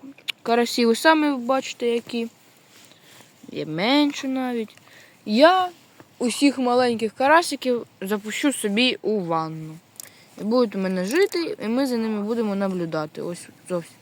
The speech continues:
такі малесенькі. Будемо дивитися, як вони ростуть. Що ж,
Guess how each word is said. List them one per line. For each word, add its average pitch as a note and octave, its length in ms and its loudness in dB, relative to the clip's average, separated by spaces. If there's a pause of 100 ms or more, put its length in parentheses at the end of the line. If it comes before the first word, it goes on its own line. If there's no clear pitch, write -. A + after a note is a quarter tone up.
(140)
такі F3 280 -10
малесенькі. F3 680 -6 (1400)
Будемо A#3+ 540 -2 (500)
дивитися, G3+ 480 2
як G3 120 -4
вони F#3+ 180 0
ростуть. F3 340 -8 (100)
Що D4+ 260 4
ж, - 160 -6